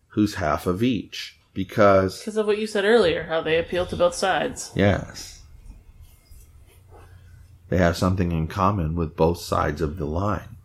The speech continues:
Speaker 2: Yep.
Speaker 1: And that is what makes
Speaker 2: The
Speaker 1: them
Speaker 2: worst.
Speaker 1: scary. Well, that's what makes them scary, though, is that they get themselves into positions that maybe they're not even qualified for.
Speaker 2: So perhaps people should learn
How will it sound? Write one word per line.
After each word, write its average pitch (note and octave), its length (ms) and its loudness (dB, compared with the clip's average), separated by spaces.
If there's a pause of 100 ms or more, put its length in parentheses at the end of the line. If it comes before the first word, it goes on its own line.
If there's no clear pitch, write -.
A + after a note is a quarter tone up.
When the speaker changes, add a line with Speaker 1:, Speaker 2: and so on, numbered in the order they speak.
(420)
Speaker 2:
Yep. F#3+ 340 -6 (1600)
Speaker 1:
And F2 160 -4
that F#2 380 0 (520)
is G2 160 -4
what F#2 140 0
makes F2 180 -4
Speaker 2:
The - 80 -8
Speaker 1:
them F2+ 80 -2
Speaker 2:
worst. F2 160 -6
Speaker 1:
scary. - 420 4
Well, G2+ 140 4
that's G2+ 220 4
what A#2 100 -2
makes F#2+ 220 -4
them F#2 100 -4
scary, F#2 460 0
though, - 180 -4
is - 100 -10
that D2+ 200 -4
they F2 100 -2
get E2+ 280 0
themselves F2 400 2
into F#2 220 -6
positions E2+ 680 -2
that - 280 0 (520)
maybe D#3+ 200 2
they're G3 100 2
not G#3+ 80 0
even G3 180 0
qualified - 680 0
for. - 320 -10
Speaker 2:
So A#3 180 -4
perhaps B3 400 0
people C4+ 260 -4
should A3 220 -4
learn E3+ 560 0